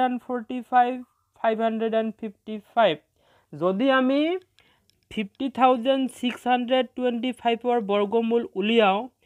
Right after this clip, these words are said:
তেনেহ'লে হ'ব টু হাণ্ড্ৰেড এণ্ড টুৱেণ্টি ফাইভ। So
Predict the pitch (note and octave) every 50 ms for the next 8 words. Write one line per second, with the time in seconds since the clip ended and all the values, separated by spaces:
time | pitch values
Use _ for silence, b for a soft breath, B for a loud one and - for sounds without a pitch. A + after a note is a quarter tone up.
0 | _ _ _ _ - G#3 A3 A#3 A#3 A3+ A#3 A#3+ A#3+ A#3+ G3 G3 G3+ G3+ F#3+ A3+
1 | B3 D4 E4+ F4 - _ _ _ _ _ _ - A#3 A#3+ G#3 A3 A3+ A3+ A3+ A3
2 | A#3+ A#3+ G#3+ A3+ A#3 A#3+ C4 D#4+ D#4 - _ _ G#3+ G#3+ G#3+ G#3+ G3 G#3 G#3+ G#3
3 | G3 - - A3+ G#3 G#3 A3 - _ _ _ _ _ _ _ - -